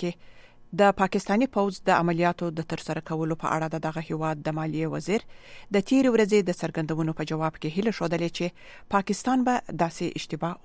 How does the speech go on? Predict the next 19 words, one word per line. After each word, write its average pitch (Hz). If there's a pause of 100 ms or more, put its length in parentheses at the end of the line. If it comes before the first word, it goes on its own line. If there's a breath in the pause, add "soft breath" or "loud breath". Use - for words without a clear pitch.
ونه 175
کړي. 95 (840 soft breath)
پام 254
وکړئ، 269
په 214
دې 185
هکله 185
په -
کابل 170
کې 170
د - (120)
امریکا 160
غږ 160 (200)
آشنا 156
راډیو 151
د -
خبریال 175 (160)
اکرام 160
شینواري 156